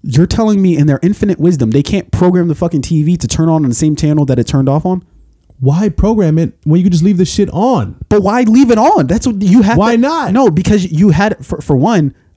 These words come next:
Speaker 1: a-, as, uh, a-, as a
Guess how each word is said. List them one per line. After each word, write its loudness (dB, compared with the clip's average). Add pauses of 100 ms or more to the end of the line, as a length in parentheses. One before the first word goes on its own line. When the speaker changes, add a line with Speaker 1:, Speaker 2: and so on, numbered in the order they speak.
(120)
Speaker 1:
a-, -2
as, 0 (220)
uh, 0 (1160)
a-, -12 (100)
as -2
a 0